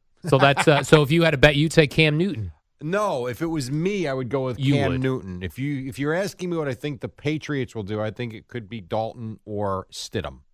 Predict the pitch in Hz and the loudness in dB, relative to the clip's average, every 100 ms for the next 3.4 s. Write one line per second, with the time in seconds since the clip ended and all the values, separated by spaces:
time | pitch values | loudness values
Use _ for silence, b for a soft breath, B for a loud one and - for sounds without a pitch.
0 | _ - - - - 143 104 87 - 117 | _ -14 -12 -8 -2 -2 -2 -10 -8 -4
1 | 113 92 139 110 90 b b 175 208 190 | 0 2 2 2 -2 b b 4 4 0
2 | 160 151 120 110 - 123 107 101 117 - | 2 2 2 0 0 0 2 2 0 0
3 | 110 107 92 - | 2 0 0 -8